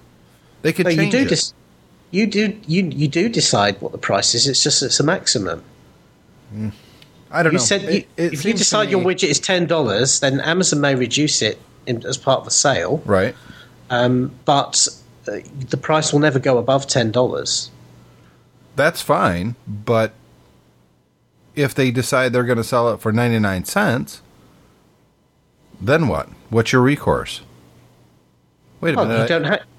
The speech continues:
Speaker 2: don't have any, except the fact that they would, I would imagine they would only do that, but they think, they thought they're gonna sell a hell of a lot of copies.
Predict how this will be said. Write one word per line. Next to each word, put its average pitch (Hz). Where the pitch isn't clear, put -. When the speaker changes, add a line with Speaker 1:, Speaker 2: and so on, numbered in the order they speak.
Speaker 2:
don't 202
have 196
any, 131
except 123
the 139
fact 151
that 127
they 139
would, 135
I 143
would 143
imagine 151
they 131
would 127
only 127
do 156
that, 107
but 113
they 123
think, 131
they 123
thought 135
they're 127
gonna 131
sell 131
a 123
hell 135
of 127
a 131
lot 135
of -
copies. -